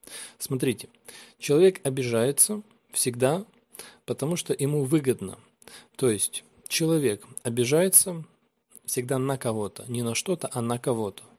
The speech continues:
Человек не будет обижаться на погоду, на город, в котором он живёт, на собаку, которая его кусает или облаяла. Он будет обижаться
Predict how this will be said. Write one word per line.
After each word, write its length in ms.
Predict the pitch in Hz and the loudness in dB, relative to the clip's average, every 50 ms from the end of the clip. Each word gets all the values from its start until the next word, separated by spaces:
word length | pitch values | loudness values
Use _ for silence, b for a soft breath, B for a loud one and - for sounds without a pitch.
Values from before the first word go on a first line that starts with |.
| _ _ _ _ - B B B B B B B B _ _ _ - | _ _ _ _ -20 B B B B B B B B _ _ _ -2
Человек 300 | - 135 143 165 160 - | 0 2 2 2 0 0
не 80 | 180 | 0
будет 200 | 170 170 160 - | 0 0 0 0
обижаться 460 | 127 123 127 123 135 120 110 - - 113 | 0 0 0 2 4 2 2 2 0 0
на 100 | 110 104 | -2 -2
погоду, 560 | - 104 104 127 170 175 170 170 175 170 160 - _ _ | -2 -4 -2 0 0 0 0 -2 -6 -8 -10 -14 _ _
на 180 | 127 120 110 107 | -6 -4 -4 -2
город, 260 | 107 135 143 160 156 | 0 0 0 0 0
в 60 | - - | -2 -4
котором 340 | - 127 - 127 127 127 127 | -2 -2 0 0 0 0 0
он 100 | 127 123 | 0 0
живёт, 460 | 123 123 117 123 120 113 - - - - - 123 | 0 0 0 0 -2 -2 -4 -8 -16 -20 -14 -10
на 560 | 120 113 110 110 107 107 104 101 101 95 95 - | -8 -4 -4 -2 -2 -2 -2 -4 -6 -8 -10 -2
собаку, 580 | - - - 120 104 98 104 113 123 - - 139 | 2 2 2 2 2 2 2 2 2 2 -2 -8
которая 380 | - - 127 - - 120 123 120 | -10 -10 -8 -8 -6 -4 -4 -4
его 140 | 110 110 | -4 -6
кусает 440 | - - 113 - - 117 110 110 110 | -6 2 2 4 4 4 0 -2 -4
или 200 | 113 107 113 110 | -6 -6 -6 -8
облаяла. 640 | 107 - 113 113 113 113 110 107 107 104 104 113 B B B B B B B B B B B | -6 -6 -8 -4 -2 0 0 0 0 -2 -4 -8 B B B B B B B B B B B
Он 140 | - 143 151 | -2 0 0
будет 240 | 165 151 151 - 139 | 0 -2 -2 -4 -4
обижаться 640 | 131 135 135 151 151 151 - - 139 131 120 - | -2 0 2 4 4 4 4 2 2 0 -2 -4